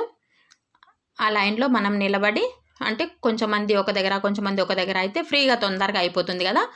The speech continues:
అట్లా ఎక్కువ అరేంజ్‌మెంట్స్ చేస్-, చేశారన్నట్టు. మనము అందులో వెళ్ళి మనం, వాళ్ళే మళ్ళీ మనకి ప్లేట్ ఇస్తారు. అక్కడ ప్లేట్ తీసుకొని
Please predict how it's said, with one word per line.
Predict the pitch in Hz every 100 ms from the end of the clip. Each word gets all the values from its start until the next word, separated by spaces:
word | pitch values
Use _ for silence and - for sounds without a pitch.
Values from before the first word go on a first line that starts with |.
| - - _
అట్లా | 208 269
ఎక్కువ | 285 208 254
అరేంజ్‌మెంట్స్ | 220 208 208 185 175
చేస్-, | 170 156 - -
చేశారన్నట్టు. | 226 214 160 160 156 151 - - _ _ _ - _ _ 262
మనము | 262 254 262
అందులో | 226 233 233
వెళ్ళి | 226 220 269 494 508 _ _ - - _ _ - 233
మనం, | 233 240 233
వాళ్ళే | 226 208 220 233
మళ్ళీ | 214 208
మనకి | 220 190 196 226
ప్లేట్ | 214 185 202
ఇస్తారు. | 202 196 196
అక్కడ | 202 285 480 - _ _ - _ _ _
ప్లేట్ | 220 202 196
తీసుకొని | 180 180 208 247